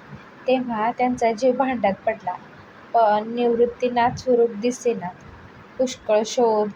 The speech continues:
घे-, करूनही निवृत्तीनाथ सापडले नाहीत आणि सात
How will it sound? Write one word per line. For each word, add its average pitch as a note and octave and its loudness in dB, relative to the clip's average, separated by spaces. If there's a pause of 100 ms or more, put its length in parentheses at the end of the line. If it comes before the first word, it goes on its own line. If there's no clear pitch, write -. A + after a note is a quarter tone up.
घे-, A#3+ -2
करूनही A3+ -2 (380)
निवृत्तीनाथ A#3 0
सापडले G#3 -2
नाहीत G#3+ -4 (580)
आणि A3 -2
सात A3+ 2